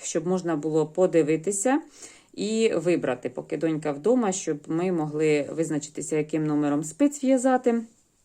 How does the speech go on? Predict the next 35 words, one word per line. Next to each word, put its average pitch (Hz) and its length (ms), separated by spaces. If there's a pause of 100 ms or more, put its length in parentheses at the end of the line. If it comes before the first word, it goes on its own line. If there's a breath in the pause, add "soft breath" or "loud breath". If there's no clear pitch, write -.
(1200 loud breath)
І 240 320
вже, 165 360
в 170 80
принципі, 160 400
з 139 60
моделкою 151 680
плюс-мінус 156 720
ми 143 340
визначилися. 262 880 (520 loud breath)
Колір 170 380
такий 160 380 (440 loud breath)
яскравий, 226 720
гарний, 233 480
е, 233 100 (340 loud breath)
але 185 480
не 214 120
дуже 190 300
такий, 156 300
знаєте, 156 420
жовтий, 190 400
тому 165 220
що 160 320 (220 loud breath)
він 190 120
такий 170 280
приглушений, 156 840
він 202 160
більш 196 240
персикового 135 800
такого 139 400
кольору, 151 400
передається 151 580
вам 143 200
як 143 180
жовтий. - 500
Ну, 254 180